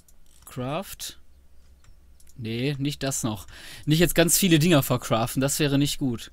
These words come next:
Kann ich das zurückmachen? Nee, geht nicht. Okay, dann brauche ich dazu jetzt noch die Wooden Supports. So, ich heb mal auf, so viele ich kann.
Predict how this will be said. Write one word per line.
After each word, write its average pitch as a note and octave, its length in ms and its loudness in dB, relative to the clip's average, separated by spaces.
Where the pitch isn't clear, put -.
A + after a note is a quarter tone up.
Kann C3+ 120 -8
ich C3+ 60 -6
das B2+ 120 -10
zurückmachen? F#3+ 500 -8
Nee, A#2 200 -4
geht A#2 200 -8
nicht. G2 240 -10
Okay, E3 500 2
dann E3 220 0
brauche E3 300 -2
ich - 120 -8
dazu C#3+ 420 -2
jetzt A2+ 240 -6
noch B2+ 160 -4
die D#3 320 -6
Wooden C#3 640 -4
Supports. - 1600 -6
So, F3 1000 -8
ich D3 180 -8
heb D3+ 140 -8
mal C#3 160 -2
auf, C#3+ 240 -4
so C3 140 -8
viele C#3 360 -6
ich - 340 -10
kann. G3 580 -6